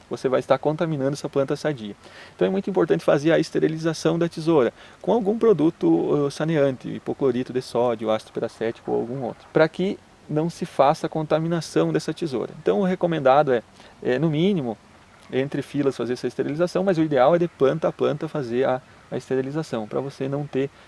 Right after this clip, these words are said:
propagação de alguma doença, é, no vinhedo. Um outro ponto importante é a proteção, é, dos cortes, principalmente quando a gente faz corte em ramos muito, é, grande, muito, mui-, muito grosso,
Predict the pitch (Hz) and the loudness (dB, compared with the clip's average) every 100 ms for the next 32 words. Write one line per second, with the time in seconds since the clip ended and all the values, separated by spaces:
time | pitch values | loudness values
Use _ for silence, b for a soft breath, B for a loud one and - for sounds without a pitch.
0 | B 139 - 135 139 - 131 143 135 139 | B -4 0 2 2 0 -2 0 -2 -2
1 | - 123 127 120 131 127 127 120 123 - | -4 -4 -4 -4 -4 0 0 -2 -4 -4
2 | 123 B B B - 131 123 123 131 127 | -6 B B B -10 -4 -4 -4 -6 -6
3 | 156 117 101 - - _ - - 180 254 | -4 -4 -6 -10 -20 _ -20 -4 0 0
4 | - 175 175 185 165 143 - 160 185 170 | 2 2 2 2 2 2 4 4 4 4
5 | 165 160 - 180 175 - - 185 208 - | 4 4 2 0 0 -2 2 4 2 -2
6 | 135 135 135 156 - 127 120 110 - - | -4 -2 0 -2 -2 4 6 6 0 -20
7 | B B - 185 - 196 196 - 175 175 | B B -10 -6 -2 -2 -2 -2 2 4
8 | 165 165 - 151 151 - 139 139 143 139 | 2 0 0 2 2 2 4 6 4 -4
9 | 131 147 127 139 156 147 135 120 b b | -6 -6 -6 -4 -4 -4 -6 -6 b b
10 | - 123 123 117 110 90 127 147 147 120 | -6 -2 0 -2 -4 0 4 4 2 -2
11 | 143 - 117 131 147 139 151 - 123 - | -6 -8 -8 -8 -8 -6 -6 -6 -6 2
12 | 156 165 - | 4 4 0